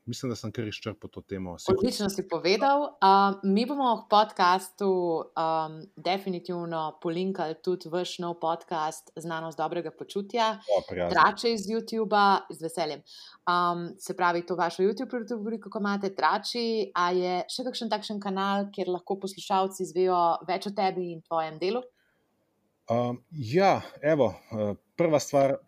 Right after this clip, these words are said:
Speaker 1: poslušajte ta podcast <laughs> ali pa
Speaker 2: Super.
Speaker 1: delite ga, bom zelo vesel. Em, druga stvar, naši, eh, profili, recimo mene in mojih sodelavcev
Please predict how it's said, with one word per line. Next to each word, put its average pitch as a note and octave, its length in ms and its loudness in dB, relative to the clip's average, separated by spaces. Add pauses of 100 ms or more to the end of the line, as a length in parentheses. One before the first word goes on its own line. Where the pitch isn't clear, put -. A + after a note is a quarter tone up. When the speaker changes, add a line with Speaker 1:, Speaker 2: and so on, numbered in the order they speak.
Speaker 1:
poslušajte A#2 480 -4
ta A2+ 160 -2
podcast - 760 2 (260)
<laughs> - 260 -14
ali G#2 160 2
pa A#2 120 4
Speaker 2:
Super. A2 60 4
Speaker 1:
delite B2 380 8
ga, A#2 180 6 (460)
bom G2+ 200 0
zelo A#2+ 180 2
vesel. A2+ 460 0 (380)
Em, G2 420 -4 (220)
druga C#3 320 -2
stvar, A#2+ 520 -2
naši, A2 520 -2 (200)
eh, G2 240 -8
profili, A#2 480 -4
recimo G2+ 340 -6
mene G#2+ 240 -2
in G#2 80 -2
mojih G#2 240 -4
sodelavcev G2 840 -4